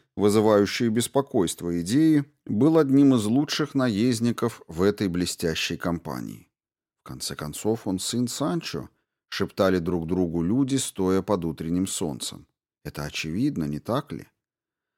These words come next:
Когда король Рамиро спрыгнул с коня и первым вонзил копьё в самого крупного за сегодня кабана — Едва тот выскочил из кустов, куда его загнали,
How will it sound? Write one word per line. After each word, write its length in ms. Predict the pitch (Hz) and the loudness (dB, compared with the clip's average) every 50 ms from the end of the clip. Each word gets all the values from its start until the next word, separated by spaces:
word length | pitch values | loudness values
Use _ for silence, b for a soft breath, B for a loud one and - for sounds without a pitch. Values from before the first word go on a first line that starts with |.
| _ _ _ | _ _ _
Когда 460 | - 98 101 98 95 98 151 175 185 | -2 0 0 0 2 2 2 2 2
король 480 | 180 - 139 139 139 147 156 156 147 139 | 2 2 2 4 6 6 4 6 4 6
Рамиро 560 | 127 131 127 123 120 131 147 151 139 135 127 | 6 6 6 6 6 6 6 6 6 6 4
спрыгнул 680 | - - - - 110 110 135 139 120 107 110 113 110 104 | 2 0 -6 -2 2 2 2 2 2 2 2 2 2 0
с 120 | - - | -2 -4
коня 480 | - 107 101 95 101 113 127 131 117 - _ _ - | 0 2 2 4 4 4 2 2 0 -2 _ _ 2
и 80 | 113 113 | 2 2
первым 640 | 101 - 151 160 170 160 151 123 107 107 104 98 | 2 2 2 4 6 6 6 6 4 4 4 4
вонзил 480 | 92 107 113 113 101 98 120 135 123 104 | 4 4 4 4 2 2 2 2 2 2
копьё 560 | - 113 107 - 104 92 107 131 131 127 110 | 2 0 0 0 -2 0 2 4 4 4 4
в 60 | - | 2
самого 520 | - - - 120 120 123 120 110 101 104 101 | -2 -2 0 0 2 2 2 2 2 2 0
крупного 720 | - - 92 101 123 117 98 - 92 92 90 87 90 82 | -2 -2 -2 0 0 0 -2 -2 -2 -2 0 0 0 -2
за 120 | 87 92 | -2 -4
сегодня 540 | - - 95 87 95 101 98 80 78 80 73 | -4 -4 -4 -2 0 0 0 0 -2 -6 -6
кабана — 600 | - 80 78 82 82 85 101 127 143 139 113 b b b b b b - | -6 -4 -2 0 0 2 2 2 2 2 2 b b b b b b -8
Едва 400 | 82 90 92 82 85 98 104 98 | -2 -2 0 2 4 4 4 4
тот 220 | - 101 92 78 - | 4 0 -2 0 0
выскочил 600 | 90 107 98 - - 95 - - 95 87 85 87 | 0 0 0 -2 -4 -8 -6 -4 -4 -2 -2 -2
из 120 | - - | -6 -8
кустов, 600 | _ - 92 - - - - 113 120 120 - - | _ -10 -8 -8 -8 -6 0 2 2 2 2 0
куда 300 | - 92 87 82 90 85 | -6 -6 -2 2 2 2
его 220 | 87 82 82 85 | 2 2 2 0
загнали, 680 | 80 82 95 90 90 92 92 87 80 73 64 55 - | 0 0 -2 -2 0 0 0 0 0 -2 -6 -8 -12